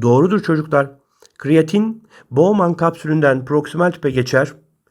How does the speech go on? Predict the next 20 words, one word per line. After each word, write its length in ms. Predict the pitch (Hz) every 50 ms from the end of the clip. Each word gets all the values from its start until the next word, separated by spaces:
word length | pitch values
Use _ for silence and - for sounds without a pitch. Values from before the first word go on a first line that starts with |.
| _ - - - _ _ _ _ _
Henle 380 | - - 156 165 196 196 175
kulpunu 400 | 160 156 151 139 127 139 139 131
geçer, 420 | 127 131 123 - 127 127 139 143 131
distal 360 | 131 127 131 - 147 156 175
tüpü 200 | 160 - - 170
geçer, 380 | 143 139 123 - 135 123 123 -
idrar 360 | 131 131 123 135 180 196 190
toplama 420 | - 185 165 - 170 165 160 156 156
kanalına 340 | 156 147 139 131 131 123 120
gelir 300 | 120 180 180 196 175 160
ve 120 | 170 -
dışarı 260 | 135 131 131 127 120
atılır. 340 | 117 117 - 110 110 - - _ _ _ _ _ _ _ -
Yani 300 | 127 135 131 123 113 110
kreatinin 760 | - 131 143 147 139 127 - 117 117 110 104 104 - _ _ _ _ _ _ 110
geri 520 | 110 120 127 123 165 190 202 - - - -
emilmesi 760 | 123 123 120 120 117 113 107 107 104 104 - 110 101 104 - _ _ _ _
söz 300 | - - 190 170 156 -
konusu 400 | - 123 117 110 - 117 113 110
değildir. 480 | 113 107 98 90 87 82 - - -